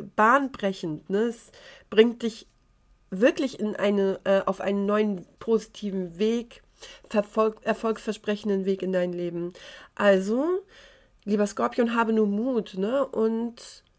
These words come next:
und sei, ja, ähm, sei selbstbewusst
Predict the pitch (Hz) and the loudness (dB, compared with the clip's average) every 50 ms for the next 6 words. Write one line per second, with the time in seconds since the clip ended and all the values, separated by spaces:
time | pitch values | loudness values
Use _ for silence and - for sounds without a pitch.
0 | _ _ _ _ _ _ _ _ _ _ _ _ _ _ _ _ _ _ _ _ | _ _ _ _ _ _ _ _ _ _ _ _ _ _ _ _ _ _ _ _
1 | _ _ _ _ - - - - - - _ - 220 226 226 226 226 220 - - | _ _ _ _ -20 -20 -20 -20 -20 -8 _ 2 4 4 4 2 0 -2 -6 -12
2 | - - _ - 214 - 233 226 226 220 220 226 220 208 - - - 214 240 254 | -16 -18 _ -14 -4 0 2 4 4 6 6 4 4 2 0 -4 -4 0 0 2
3 | 233 196 175 180 180 185 185 - _ _ _ _ _ _ _ _ _ _ _ _ | 2 2 -2 -2 -6 -8 -10 -12 _ _ _ _ _ _ _ _ _ _ _ _
4 | _ _ _ _ _ _ _ _ _ _ _ _ _ _ _ _ - - - - | _ _ _ _ _ _ _ _ _ _ _ _ _ _ _ _ -20 -20 -20 -20
5 | - - _ _ _ - 208 202 202 208 202 202 202 196 214 214 220 214 202 240 | -20 -20 _ _ _ 2 4 4 6 6 4 2 2 4 6 6 6 8 8 6
6 | 254 262 - - - _ - 262 214 196 190 208 202 190 - - - - - - | 6 6 4 0 -12 _ -6 -6 -4 -2 0 0 0 0 -2 -6 -18 -20 -20 -20
7 | - | -20